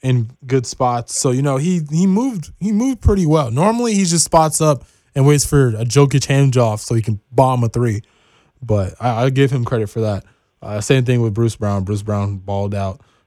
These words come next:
K C P made a couple timely shots, like that three to put them up. What was it, seven or whatever?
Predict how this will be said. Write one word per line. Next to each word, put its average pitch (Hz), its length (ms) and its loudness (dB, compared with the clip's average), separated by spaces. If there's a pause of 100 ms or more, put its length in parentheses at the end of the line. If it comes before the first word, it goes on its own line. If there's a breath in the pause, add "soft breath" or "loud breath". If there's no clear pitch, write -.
K 120 140 -2
C 107 180 -6
P 110 220 -4
made 101 180 -4
a 101 60 -8
couple 107 260 -4
timely 104 380 -4
shots, 101 400 -6
like 101 120 -6
that 107 220 -8
three 113 300 0
to 104 100 -2
put 110 280 2
them 104 200 0
up. 101 220 -4
What 113 80 -2
was 139 160 0
it, 147 240 -4
seven 127 520 -2
or 175 140 -2
whatever? 185 400 -4